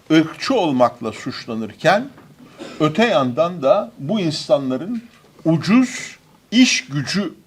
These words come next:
olduğu ifadesiyle varlıklarının savunulduğunu gördük. Onların ucuz iş gücü olması Türk'ün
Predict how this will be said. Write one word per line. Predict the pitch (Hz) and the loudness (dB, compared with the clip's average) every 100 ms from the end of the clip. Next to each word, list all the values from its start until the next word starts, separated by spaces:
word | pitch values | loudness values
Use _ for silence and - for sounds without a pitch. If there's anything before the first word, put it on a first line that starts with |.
| - | -2
olduğu | 147 143 123 110 143 151 196 247 - _ _ _ _ - | 0 0 -2 0 2 4 2 0 -10 _ _ _ _ -4
ifadesiyle | 139 - 147 135 135 - 180 170 139 139 220 262 - | 0 4 4 4 -4 -4 -6 -2 2 4 4 0 -10
varlıklarının | 101 123 151 156 160 160 170 156 170 202 | 4 6 8 6 2 0 0 0 -2 -4
savunulduğunu | 196 - 151 151 147 135 135 131 123 98 - - - | -4 -2 0 0 -2 -2 -2 0 0 -4 -10 -20 -12
gördük. | - 92 82 - _ - - _ - - | -6 -6 -8 -18 _ -20 -20 _ -6 2
Onların | 160 185 208 233 247 175 | 4 6 6 6 2 -4
ucuz | 202 160 202 170 - - | -4 -2 -2 -4 -6 0
iş | 233 - | 2 2
gücü | - 165 131 | -4 -6 -6
olması | 165 - 151 143 143 - 196 233 247 - - | -6 -4 -4 0 -2 -2 0 0 0 -8 -18
Türk'ün | - 196 170 - 226 262 | -4 -4 -4 0 2 2